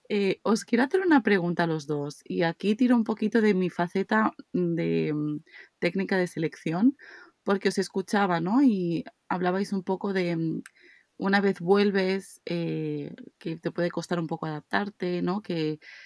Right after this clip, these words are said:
sientes que has cambiado en cosas, el tema de los ritmos. Eh, sobre todo, bueno, tú, Nietzsche, por ejemplo, tú eres, eh, jefe, ¿no?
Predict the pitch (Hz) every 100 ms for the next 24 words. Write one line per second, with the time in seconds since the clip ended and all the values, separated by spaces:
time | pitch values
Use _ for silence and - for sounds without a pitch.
0 | - - - 180 180 170 185 180 - 180
1 | 170 160 - 175 180 175 175 165 160 -
2 | 202 208 180 180 180 165 175 160 156 151
3 | 185 202 190 180 180 - - - - _
4 | _ _ _ _ _ _ _ - 190 196
5 | 185 196 202 196 185 - 190 202 - 208
6 | 196 - 180 190 185 180 175 170 - -
7 | 165 156 151 - 180 160 160 269